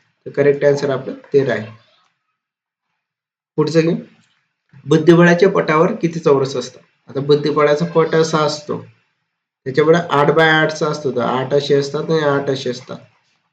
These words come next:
ओके, तर आता याच्यात, अ, कॉम्प्लिकेशन काय जातं, हा पण एक स्क्वेअर होतो, हा पण एक स्क्वेअर होतो, नंतर असा पण एक स्क्वेअर होतो आणि असा पण एक स्क्वेअर होतो आणि असा स्क्वेअर होतो. जर हे सगळं कॅल्क्युलेट केले आपण, तर त्याची फायनल व्हॅल्यू दोनशे चार येते.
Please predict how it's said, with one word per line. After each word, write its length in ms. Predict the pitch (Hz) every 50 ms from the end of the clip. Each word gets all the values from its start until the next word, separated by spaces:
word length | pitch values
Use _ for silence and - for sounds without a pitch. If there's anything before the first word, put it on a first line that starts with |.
| _ -
ओके, 200 | 127 - 160 165 165 - - _ _ _ _ -
तर 60 | 147
आता 220 | 147 147 143 165
याच्यात, 340 | 170 170 180 185 175 - 147
अ, 360 | 151 151 147 143 139 135 127 127 - - - _ _ _ _ _
कॉम्प्लिकेशन 480 | - 151 147 147 165 170 175 180 185 196
काय 140 | 190 196 190
जातं, 280 | 190 190 175 170 190
हा 280 | 185 180 160 165 156 151
पण 200 | 147 - 180 175
एक 160 | 180 180 175
स्क्वेअर 340 | - - - 170 160 165 156
होतो, 340 | 156 143 123 107 110 - - _ _ _ _ _ _ _ _ _ _ _
हा 120 | - 147 151
पण 180 | 151 170 175
एक 140 | 180 170 170
स्क्वेअर 320 | - - - - 160 156 147
होतो, 340 | 139 120 - - - - - _ _ _ _ _ _
नंतर 300 | 139 139 139 170 170 170 165 - -
असा 300 | - 151 - - - 170
पण 200 | 170 170 185 180
एक 140 | 185 180 180
स्क्वेअर 400 | - - - - 185 170 170 165
होतो 460 | 160 147 139 143 143 160 170 - - - _ _ _ _ _ _ _ -
आणि 140 | 135 151 156
असा 220 | 151 143 - 165
पण 160 | 143 151 147
एक 120 | 147 147 -
स्क्वेअर 260 | - - 151 143 143
होतो 140 | 139 139 165
आणि 120 | 170 175
असा 240 | 170 156 - - 147
स्क्वेअर 280 | 139 - - 143 127
होतो. 220 | 123 110 110 - - - _ _ _ _ _ 143
जर 120 | 156 165
हे 80 | 180 175
सगळं 360 | - - 175 160 165 175 190
कॅल्क्युलेट 580 | 185 - 185 170 170 170 185 180 185 175 175
केले 160 | - 185 175 175
आपण, 260 | 165 160 - - 123
तर 240 | - - - 147 147
त्याची 180 | 147 151 190
फायनल 400 | 180 - 170 143 143 147 156 160
व्हॅल्यू 240 | 160 156 151 160 175
दोनशे 300 | 170 170 165 165 - 175
चार 340 | 170 - - 160 151 147 147
येते. 360 | 131 123 - - 110 110 -